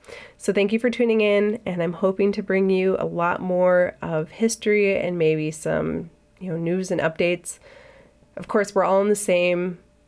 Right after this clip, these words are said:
boat with this coronavirus shutdown. We're all just kinda sitting at home looking for something to do. So I'm hoping I can bring you a few more episodes in the next couple of weeks and keep you at least a little bit entertained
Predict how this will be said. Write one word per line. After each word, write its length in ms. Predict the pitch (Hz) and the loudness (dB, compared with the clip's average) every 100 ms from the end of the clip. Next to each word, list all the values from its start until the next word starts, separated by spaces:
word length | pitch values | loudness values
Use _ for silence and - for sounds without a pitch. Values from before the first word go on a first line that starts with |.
| _ _ _ _ _ | _ _ _ _ _
boat 220 | 170 180 175 | 0 2 2
with 180 | 180 | 0
this 160 | 180 170 | 0 -2
coronavirus 1080 | - 175 170 180 170 165 165 165 170 - - | -2 0 2 2 0 2 2 2 0 -4 -8
shutdown. 840 | - - 180 - 175 165 160 165 - _ | -6 -2 -2 0 0 2 0 -2 -8 _
We're 120 | 165 | -2
all 500 | 156 165 180 185 185 - _ _ _ _ - | 0 2 2 2 -2 -10 _ _ _ _ -8
just 240 | 170 - | -8 -4
kinda 240 | 185 180 | -2 0
sitting 260 | 180 175 180 | 0 0 0
at 60 | 180 | 0
home 240 | 160 156 | 0 0
looking 240 | 156 160 160 | 0 -2 0
for 100 | 165 | 0
something 300 | 160 160 156 | 0 0 0
to 80 | |
do. 160 | 151 - | 0 -4
So 180 | - - | -4 -2
I'm 120 | 165 | -2
hoping 340 | 196 226 226 214 | 0 0 2 0
I 100 | 196 | 0
can 160 | 202 | -2
bring 180 | 185 175 | -2 0
you 220 | 165 165 | 2 2
a 100 | 156 | 0
few 240 | 160 190 202 | -2 0 2
more 200 | 202 185 | 4 2
episodes 720 | 165 175 - 165 160 160 - | 0 -4 -2 0 2 0 -2
in 80 | 170 | -6
the 60 | 165 | -2
next 260 | 156 - | -4 -6
couple 280 | - 185 233 | -6 -2 0
of 100 | 226 | 2
weeks 480 | 208 196 - - - - - - - _ _ _ | 0 -4 -8 -16 -16 -20 -20 -20 -20 _ _ _
and 640 | - 185 160 160 170 - - _ _ | -8 -4 -2 -2 -6 -10 -20 _ _
keep 260 | - 170 - | -10 -10 -4
you 180 | 170 165 | 0 2
at 80 | 160 | 2
least 240 | 190 - | -2 -2
a 40 | |
little 200 | 196 262 | 0 2
bit 140 | 254 208 | 2 2
entertained 680 | 208 208 202 180 175 170 | 2 0 0 2 2 0